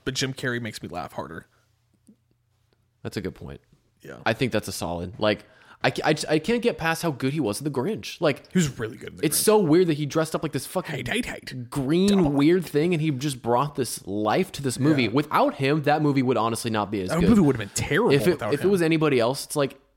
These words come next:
Speaker 2: he's just so quirky and weird.
Speaker 1: Yeah.
Speaker 2: Like, no one else could have done that.
Speaker 1: Hundred percent. All right. So Jim Carrey on that one.
Speaker 2: Jim Carrey over Adam Sandler.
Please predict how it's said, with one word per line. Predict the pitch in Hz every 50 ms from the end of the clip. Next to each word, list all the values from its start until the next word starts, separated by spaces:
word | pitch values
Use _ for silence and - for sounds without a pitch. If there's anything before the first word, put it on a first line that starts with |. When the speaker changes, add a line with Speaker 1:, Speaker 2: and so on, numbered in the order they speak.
| _
Speaker 2:
he's | _ - - 165 160 -
just | 208 202 170 160 -
so | - 185 185 180
quirky | - - - 139 135 151 175 170 - 180 170
and | 139 110 92 90 85
weird. | 87 104 143 170 135 95 78
Speaker 1:
Yeah. | 127 117
Speaker 2:
Like, | 110 107 107 113 113 -
no | 120 117 127 143
one | 170 180 143
else | 135 156 -
could | - - 135
have | 110
done | 107 120 143 117
that. | - 50 - - _ _ _ _ - -
Speaker 1:
Hundred | 151 139 135 117
percent. | - - - 127 123 139 165 _ _ _ _ _ _ _ _ _ _ _ _ _ _ _ _ _ _ _ _ _ _ _ _ _ _ _ -
All | 117
right. | 110 95 87 - _ _ - - - _ _ -
So | - -
Jim | - 135 131
Carrey | - - - 98 101 98 90
on | 117 110
that | 92 92 82 64
one. | 71 82 87 110
Speaker 2:
Jim | 135 123 131 127
Carrey | - 135 127 123 120 120 110
over | 98 110 113 110 113 110
Adam | 90 101 98 98 95
Sandler. | - - 101 98 95 95 92 92 92